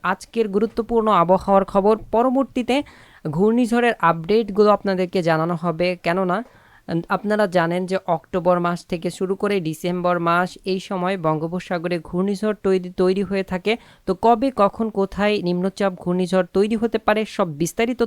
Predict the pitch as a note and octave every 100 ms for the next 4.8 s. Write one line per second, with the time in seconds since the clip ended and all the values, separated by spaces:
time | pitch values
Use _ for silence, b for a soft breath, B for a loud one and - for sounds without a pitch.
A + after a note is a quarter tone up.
0 | - A3 G#3+ - A3 G#3 G3+ A3 G3 E3
1 | E3 E3 A3+ A#3 - G3+ G3+ - F3+ F3+
2 | F#3+ G3+ F#3+ E3+ E3+ F#3+ G3+ G#3 G3 F#3+
3 | F#3+ - - F3 E3 D#3+ D3+ D3 D#3 -
4 | G3 G#3 G#3 G3+ F#3+ F#3+ -